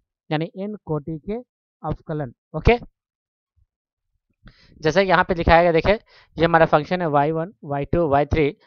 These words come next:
वाई एन। इसका जो differentiation लिखा हुआ है देखिए कैसे लिखा है, चाहो तो वाई वन इस तरह से लिख देना जैसे कि y equals to f x लिखा हुआ है। अगर आप इसका डिफरेंशिएशन करो तो dy upon dx लिखो। इसी को लिखने का तरीका है students y one, एक अलग तरीका ये भी होता है,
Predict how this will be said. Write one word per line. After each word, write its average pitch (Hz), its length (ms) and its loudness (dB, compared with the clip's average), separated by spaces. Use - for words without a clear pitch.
वाई 147 280 4
एन। 143 220 -2
इसका 165 200 -2
जो 165 120 0
differentiation 156 560 -2
लिखा 170 180 0
हुआ 160 60 6
है 160 40 0
देखिए 160 200 0
कैसे 165 240 -4
लिखा 170 140 -2
है, 208 80 -2
चाहो 165 180 6
तो 196 200 4
वाई 156 220 6
वन 165 200 4
इस 160 180 -2
तरह 196 140 4
से 185 120 -4
लिख 180 160 -4
देना 160 260 -2
जैसे 156 200 -6
कि 165 80 -4
y 143 240 2
equals 185 260 -4
to 190 100 -8
f 139 120 -4
x 190 180 -4
लिखा 165 200 -4
हुआ 131 180 0
है। 165 140 -4
अगर 170 200 4
आप 175 200 2
इसका 175 220 -2
डिफरेंशिएशन 160 580 -2
करो 165 240 4
तो 156 80 -4
dy 139 140 0
upon 170 320 2
dx 156 340 -2
लिखो। 202 240 0
इसी - 260 0
को 226 100 4
लिखने 190 300 -2
का 185 100 0
तरीका 165 300 0
है 165 80 2
students 160 320 -6
y 151 280 4
one, 151 240 2
एक 160 220 -6
अलग 160 220 -2
तरीका 156 260 -6
ये 143 140 -8
भी 170 120 -10
होता 180 240 -6
है, 196 100 -8